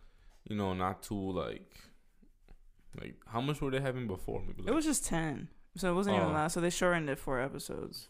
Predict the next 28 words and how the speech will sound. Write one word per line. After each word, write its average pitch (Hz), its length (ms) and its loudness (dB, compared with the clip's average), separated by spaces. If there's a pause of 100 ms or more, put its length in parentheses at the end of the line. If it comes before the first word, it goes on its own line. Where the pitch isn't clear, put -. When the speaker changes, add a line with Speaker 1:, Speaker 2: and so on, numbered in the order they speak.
(120)
Speaker 1:
Yeah. - 220 -2 (460)
So 104 320 6
I 113 60 2
feel 165 160 4
like 135 60 4
they're 127 100 2
gonna 117 200 -2
do, 110 240 0
obviously, 98 480 -2
like, 87 200 2 (480)
the - 80 -4
last 92 360 6
one. 98 80 -4
They're 92 100 -2
gonna 92 160 -4
do, 87 140 -4
like, 78 180 -8
two 101 220 -4
in 95 120 -2
one. 104 280 -4 (420)
Speaker 2:
Maybe. 190 400 0 (180)
Speaker 1:
How - 60 -4
they 98 80 2
usually 92 380 -4
do 110 160 -4
some, - 240 -8
we'll 113 160 0
see. 92 340 -6